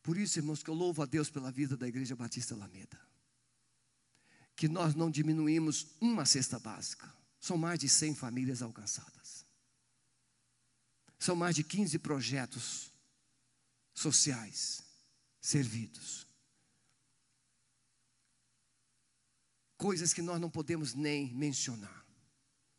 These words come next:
por uma questão de carinho. O que é que estamos enxergando?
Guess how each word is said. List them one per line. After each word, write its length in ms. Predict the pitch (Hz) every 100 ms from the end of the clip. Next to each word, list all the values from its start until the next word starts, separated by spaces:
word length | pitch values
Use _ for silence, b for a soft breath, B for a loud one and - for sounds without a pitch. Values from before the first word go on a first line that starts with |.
| _ _ _ _ _
por 120 | - 151
uma 120 | 151
questão 300 | 143 - 143
de 100 | 123
carinho. 520 | 131 117 123 110 90 _ _ _ _ _ _ _ _ _ _ _ _ _ _ _ _ _ _ _ _ _ _ _ _ _ _ _ _ _ _ _ _ _ _ _
O 100 | 165
que 260 | - 196 190
é 120 | 190
que 120 | 175
estamos 440 | - - 180 165
enxergando? 760 | 170 - 147 120 131 139 123